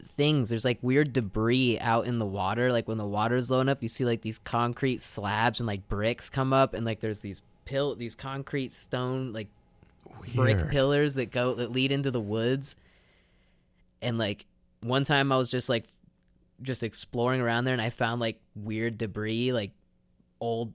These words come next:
Speaker 1: really old bottles and pieces of, like, fan blades, like, ceiling fan blades. I'm like, "Was there a house out here or something?" <laughs> It's just, just really weird stuff.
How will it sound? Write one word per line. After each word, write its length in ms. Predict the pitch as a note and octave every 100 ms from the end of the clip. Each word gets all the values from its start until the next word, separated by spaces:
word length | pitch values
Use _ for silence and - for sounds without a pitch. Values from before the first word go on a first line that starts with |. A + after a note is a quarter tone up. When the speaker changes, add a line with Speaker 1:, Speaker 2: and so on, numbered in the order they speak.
| -
Speaker 1:
really 280 | A#2 B2 C3
old 280 | B2 B2+ G#2
bottles 500 | A2 A2+ A#2+ B2+ A#2+
and 220 | G#2+ G2+
pieces 480 | - B2 A2+ C3 A#2+
of, 120 | A2+
like, 300 | A2+ A2 G#2 - _ _ _
fan 500 | - - A2 A#2 B2
blades, 380 | C3 C3 C#3+ C3
like, 120 | G#2+
ceiling 440 | - A#2+ A#2+ C#3
fan 320 | C#3+ C3+ D3
blades. 360 | C#3+ C#3+ D#3 D3+
I'm 120 | C3+
like, 180 | C3 A#2
"Was 120 | A2
there 140 | F3 A3
a 60 |
house 480 | B2 F2 A2 E3 -
out 160 | F#3+ -
here 260 | F3+ G3+
or 60 | A3
something?" 560 | G#3+ G#3 G#3 B3 A#3 -
<laughs> 40 | - - - _ _ _ _ _ - - -
It's 140 | B2+
just, 240 | - C#3 - _ - - - - -
just 180 | E3 C#3
really 300 | C#3 D#3 D#3+
weird 440 | A2 A#2+ B2+ B2+
stuff. 460 | - - - A2+